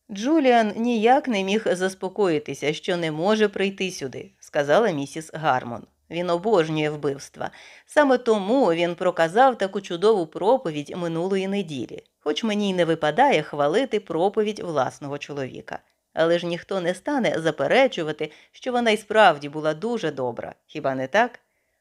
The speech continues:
Набагато краще, ніж його інші проповіді. А все тому, що він прочитав детектив під назвою «Фокус смерті». Ви його читали?» Дівчина, що торгує в книгарні Бутса,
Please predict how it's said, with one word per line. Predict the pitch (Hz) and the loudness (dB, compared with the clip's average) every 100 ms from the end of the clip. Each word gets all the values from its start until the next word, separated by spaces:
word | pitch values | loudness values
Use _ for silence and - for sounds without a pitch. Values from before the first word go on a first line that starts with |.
| _ - | _ -10
Набагато | 170 233 330 285 | -4 2 2 2
краще, | 226 196 247 285 - 220 | -2 4 6 4 -4 -8
ніж | 185 175 | -6 -6
його | 170 180 | -4 -2
інші | 185 214 233 196 147 | -4 -4 -6 -6 -10
проповіді. | - 143 123 113 - - - _ _ _ | -6 -6 -4 -8 -10 -14 -18 _ _ _
А | - | -6
все | 147 - | -4 -4
тому, | 131 131 180 285 - - _ | -4 -4 0 0 -2 -20 _
що | - - 196 | -8 -2 2
він | 302 302 | 2 2
прочитав | 202 196 208 220 226 170 | 0 -2 -2 4 4 2
детектив | 170 170 147 - 262 269 | -4 -4 -8 -6 -4 -4
під | 220 160 | -4 -8
назвою | 151 208 226 190 196 180 - - | 0 2 2 2 -4 -4 -8 -6
«Фокус | 190 190 175 - | -4 -4 -12 -14
смерті». | - 180 160 110 - - _ _ _ _ | -18 -4 -2 -2 -4 -20 _ _ _ _
Ви | 160 | -2
його | 156 160 | 0 0
читали?» | - 185 294 320 - - _ _ _ _ | -2 0 2 2 -2 -8 _ _ _ _
Дівчина, | - 147 269 294 269 240 226 | -14 -6 -4 -2 -4 -2 -4
що | - - | -6 -8
торгує | 147 147 196 143 | -6 0 0 0
в | |
книгарні | 143 156 156 160 117 127 | -2 -8 0 0 2 -4
Бутса, | 143 269 302 - - | -4 -4 -4 -6 -8